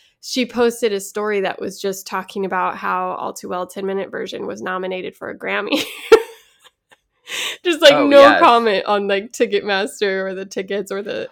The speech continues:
Speaker 1: or the sale or anything. It was just like,
Speaker 2: Well,
Speaker 1: she's in her
Speaker 2: and
Speaker 1: own world.
Speaker 2: And it's wild because, y-, like, you have to imagine that there are, like, massive fans of Taylor Swift who did not
Speaker 1: Yes.
Speaker 2: get tickets to this.
Speaker 1: Yes.
Speaker 2: And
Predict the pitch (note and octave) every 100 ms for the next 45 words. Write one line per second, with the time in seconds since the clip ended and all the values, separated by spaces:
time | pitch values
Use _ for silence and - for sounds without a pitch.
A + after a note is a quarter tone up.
0 | - G#3 G3 G3 - - - G3 G3 -
1 | - - F#3+ C#3 C3+ F2 F#3+ G3 F#3+ -
2 | C3 D3 - _ _ _ _ - B3+ A3+
3 | B3 C4 - G3+ G3 F3+ F3+ A#2 - -
4 | _ _ _ - G3+ A#3 A#3 F#3 A3 D4+
5 | D#4 - A#3 F3+ D#3+ C#3+ _ D#3 F3+ F3+
6 | F3+ F3 E3+ F3 A#3+ G#3+ C#3+ D3+ D3 C3+
7 | - C3+ - A#2+ A2 G#2 F#2 F#2+ G2+ B2
8 | - B2 - G#2 F#2 F#2+ A2+ G#2+ - G#2
9 | F#2+ F2 - A#2+ - A#2+ F2+ G#2+ F#2+ F2
10 | D#2+ F#2 - G2+ - C#3+ - - E3 F3+
11 | G#3 G#3 - - - - D#3+ D#3 D3